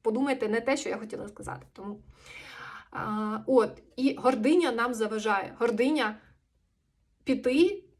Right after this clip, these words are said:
і, е, поговорити з людиною, коли відбувся якийсь конфлікт, тому що, "Та це ж він винуватий, а я права", чи там, "Я, е, не хочу там визнавати, що я винувата, а він правий", чи там ще щось.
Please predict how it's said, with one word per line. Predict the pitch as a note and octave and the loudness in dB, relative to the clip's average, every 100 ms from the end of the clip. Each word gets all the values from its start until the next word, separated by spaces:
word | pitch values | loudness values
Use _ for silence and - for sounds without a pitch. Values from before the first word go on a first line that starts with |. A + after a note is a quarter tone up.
| - | -12
і, | B3 B3 B3 A#3 G#3 - _ - | -8 -6 0 0 0 -4 _ -8
е, | A3 G#3 | -6 -2
поговорити | B3 A#3+ C4+ D4+ A#3+ | 0 2 2 2 0
з | |
людиною, | A3 G#3 B3+ G#4+ F#4 A3+ - - | -2 2 2 2 -4 -4 -8 0
коли | A#3+ B3 | 4 4
відбувся | A#3+ G#3+ B3+ B3 | 2 -4 -2 0
якийсь | A3 A3 | 0 -2
конфлікт, | - G#3 - C4+ E4+ - _ - | -6 -6 -2 0 0 -6 _ -2
тому | B3 C4+ | 2 2
що, | C4+ - A3 - - _ | 0 0 -2 -4 -14 _
"Та | C4 | 2
це | C4 D4+ | 2 2
ж | C4+ A#3+ | 2 6
він | D#4 F4+ | 8 10
винуватий, | B3+ B3 A#3 A#3 G#3 - - - _ _ _ _ _ _ | 8 8 6 4 4 0 -14 -16 _ _ _ _ _ _
а | A3+ | 0
я | A3 C4+ | 6 6
права", | C#4 A#3+ G3 F3+ - - | 6 4 2 0 -6 -8
чи | - | -6
там, | B3+ A3 A3 - - | -2 0 -2 -6 -16
"Я, | C4 G#3+ B3+ B3+ A#3 F#3+ - | -12 6 8 8 4 -2 -8
е, | G#3 A#3 A3+ | -4 -2 0
не | B3 | 0
хочу | - D#4 D4 B3 | 2 0 4 4
там | A#3 A3 | 4 0
визнавати, | A3+ B3 C4 A#3 A#3 A3 | 0 0 2 2 2 -4
що | - | -2
я | A3+ | -2
винувата, | A3 A3 G3+ G3+ A3 G#3+ | -2 -2 2 2 2 -2
а | G#3+ | -4
він | A3 G#3+ | -4 -6
правий", | G#3+ G3 G3+ | -2 -2 -2
чи | F#3 - | -8 -10
там | A3 | -10
ще | G#3+ G#3 | -4 -4
щось. | G#3 - - | -4 -10 -16